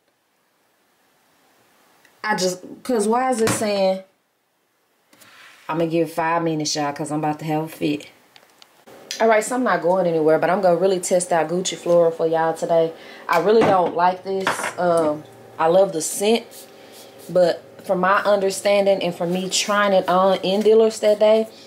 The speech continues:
by the time I got home that night, I couldn't even smell it anymore. Yes, it is true. I just learned this too.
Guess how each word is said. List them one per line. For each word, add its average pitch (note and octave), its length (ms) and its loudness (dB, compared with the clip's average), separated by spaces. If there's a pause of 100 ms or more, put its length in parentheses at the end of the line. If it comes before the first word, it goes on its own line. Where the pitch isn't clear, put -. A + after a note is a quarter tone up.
(240)
by F#3 140 2
the F3+ 100 -12
time G#3 240 0
I G3 80 0
got F#3 180 0
home G#3 240 2
that G3 200 2
night, G3 400 -2
I F#3+ 80 -2
couldn't G3+ 180 -2
even F3 140 0
smell F#3 300 0
it D#3 100 2
anymore. C#3+ 380 -4 (1500)
Yes, G3 260 0
it F#3+ 100 -6
is F#3+ 300 -2
true. G3+ 380 0 (100)
I E3+ 160 0
just F#3+ 200 -4
learned G3+ 220 4
this F#3+ 160 -4
too. D#3+ 300 -2